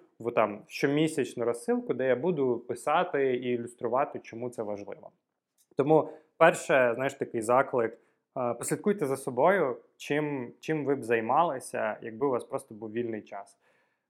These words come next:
Припустимо, що це справа, яка цікава також іншим людям. Скоріше за все, будь-яка справа цікава іншим людям, бо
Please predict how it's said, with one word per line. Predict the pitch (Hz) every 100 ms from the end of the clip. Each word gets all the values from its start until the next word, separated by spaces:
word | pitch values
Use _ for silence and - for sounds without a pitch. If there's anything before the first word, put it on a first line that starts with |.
| _ _ _ _ _
Припустимо, | - 147 214 226 202 156
що | 131 139
це | 120 165 185 180 147 127 - _ -
справа, | - 131 170 190 160 143 131
яка | 127 120 - 135 143 139
цікава | - - 139 139
також | - - 113 -
іншим | 135 135 117
людям. | 107 101 101 104
Скоріше | _ 123 131
за | 120
все, | 107
будь-яка | 98 104 104 147
справа | - - 151
цікава | - 160 160
іншим | 165 156 165
людям, | 156 170 170 143
бо | 120 113 110